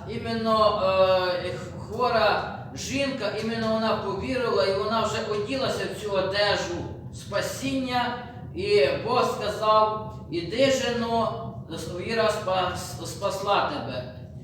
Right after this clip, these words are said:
І в той момент він вже йде в дом, е, Іаїра,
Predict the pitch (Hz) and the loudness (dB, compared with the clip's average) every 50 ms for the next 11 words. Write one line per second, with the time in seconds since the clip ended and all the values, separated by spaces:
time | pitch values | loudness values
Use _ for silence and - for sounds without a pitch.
0 | - - - - - - 180 180 - 277 277 262 262 262 254 262 277 285 269 254 | -12 -12 -12 -12 -8 -6 -6 0 4 6 6 8 6 6 4 4 4 4 4 2
1 | - - 262 269 262 247 233 226 233 247 240 233 240 226 - 214 226 247 254 269 | 0 -2 -2 -2 0 -2 -2 -2 0 0 0 0 0 -2 -2 -2 0 0 4 4
2 | 269 247 - - - - - - - 226 247 262 269 269 262 - - - - - | 6 6 4 2 0 -4 -6 -6 -4 0 2 4 4 4 4 2 -2 -4 -6 -10
3 | - - - - - - 135 170 185 190 190 190 190 190 196 214 208 202 202 190 | -12 -12 -14 -14 -14 -10 0 4 4 6 6 4 2 2 0 2 4 4 6 6
4 | 185 190 196 - - 247 254 254 254 254 262 262 262 - - - | 4 4 4 2 2 2 2 2 4 4 4 4 2 0 -2 -6